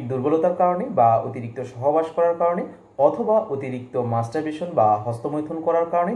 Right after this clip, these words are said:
যদি আপনি যৌবন হারাতে বসেন, যদি হস্তমৈথুনজনিত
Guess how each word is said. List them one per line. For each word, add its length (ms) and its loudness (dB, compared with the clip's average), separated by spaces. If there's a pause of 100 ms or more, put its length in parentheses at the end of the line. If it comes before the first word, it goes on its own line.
যদি 140 -4 (100)
আপনি 140 -8 (340)
যৌবন 300 0 (100)
হারাতে 360 2
বসেন, 240 -2 (200)
যদি 120 0 (120)
হস্তমৈথুনজনিত 840 0